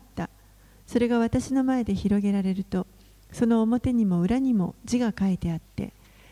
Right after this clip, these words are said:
哀歌と嘆きと悲しみとがそれに書いてあった。その方は私に仰せられた。人の子よ、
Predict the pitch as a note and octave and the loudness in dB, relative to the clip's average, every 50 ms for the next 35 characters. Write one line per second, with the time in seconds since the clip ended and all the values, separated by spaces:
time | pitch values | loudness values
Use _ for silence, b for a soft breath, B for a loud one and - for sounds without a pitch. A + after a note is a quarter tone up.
0 | b b - B3 A#3+ A#3 A3+ - G3 F#3 - - F3 E3+ - - - F#3 F#3 F#3+ | b b -2 0 0 0 0 -2 -4 -4 -2 -2 -2 -2 -4 -4 -2 0 0 0
1 | G#3+ A#3 A#3 - - - - F3 E3 - - - - A3 A3 B3 A#3+ - B3+ B3 | 0 -2 -4 -4 -6 -6 -4 -4 -4 -6 -6 -4 -2 0 0 0 -2 -2 -2 -2
2 | B3 A#3+ - C4+ B3 G3+ - - - - - F#3 F#3 G3+ G#3+ G#3+ G#3 - G#3+ G#3+ | 0 0 -2 -2 -2 -2 -4 -6 -8 -6 -2 0 0 0 0 0 -2 -2 -2 -2
3 | G3+ - - E3+ E3 - - - - G#3+ - - b b b b b b b b | -2 -2 -2 -4 -6 -6 -10 -14 -16 -16 -16 -18 b b b b b b b b
4 | b b b b b b - - A#3 A#3 B3 - B3+ B3 C4 B3+ A#3 G3 F3+ F3+ | b b b b b b 0 2 2 2 2 0 0 0 2 2 2 2 2 0
5 | - G#3+ G#3 - A#3+ A#3 A#3 G#3+ - G3+ G#3 G#3+ - A3 G#3+ G#3 G3+ F#3+ F3+ - | 0 -2 -2 0 0 0 0 2 2 0 0 0 0 0 0 0 0 0 -2 -4
6 | - - - - - - - - - - - _ _ - - - - - G#3 G#3+ | -6 -10 -10 -12 -16 -20 -20 -20 -20 -20 -20 _ _ -20 -16 -8 -2 0 2 2
7 | G#3 G3+ - G3 F#3+ F#3+ G3 F#3 | 2 2 2 2 2 2 0 -2